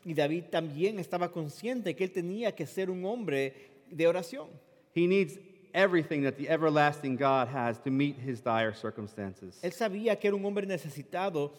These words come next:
Speaker 1: de todo lo que el Dios Todopoderoso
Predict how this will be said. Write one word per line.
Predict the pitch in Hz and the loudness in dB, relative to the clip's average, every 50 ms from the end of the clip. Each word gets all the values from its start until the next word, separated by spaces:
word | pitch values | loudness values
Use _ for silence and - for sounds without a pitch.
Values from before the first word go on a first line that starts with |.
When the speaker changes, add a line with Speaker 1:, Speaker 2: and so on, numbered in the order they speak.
| - - - | -18 -8 -6
Speaker 1:
de | 165 160 | -6 -6
todo | 147 - - 202 196 208 220 202 202 | -6 -4 -4 -2 0 2 0 0 0
lo | 180 170 151 - | 0 -2 -2 -2
que | - 147 | -2 -4
el | 143 139 | -4 -4
Dios | 156 180 190 214 214 208 | -2 -2 -2 -2 -2 -4
Todopoderoso | - 202 185 175 - - 147 139 135 135 160 208 220 214 - - 147 147 | -2 -2 -2 -2 -2 -4 -2 0 0 0 0 0 -2 -4 -4 -4 -4 -4